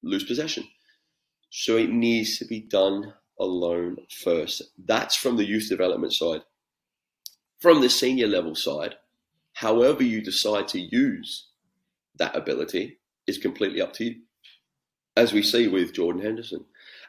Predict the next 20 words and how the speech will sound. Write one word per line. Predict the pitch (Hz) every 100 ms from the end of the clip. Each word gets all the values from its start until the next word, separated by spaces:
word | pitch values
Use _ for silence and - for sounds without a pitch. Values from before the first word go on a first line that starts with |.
| -
as | 117
we | 107
see | - 117
with | 110 95 -
Kevin | - 87
De | 92
Bruyne, | 95 104 113 82 -
there's | 104 104
clips | - 127 123
of | 110
Kevin | 113 101
De | 95
Bruyne | 101 104 92 -
playing | - 90 87
street | - 117 120
football | - 90 85 87
in | 95
a | 90
Panna | - 123 120
ring. | 85 82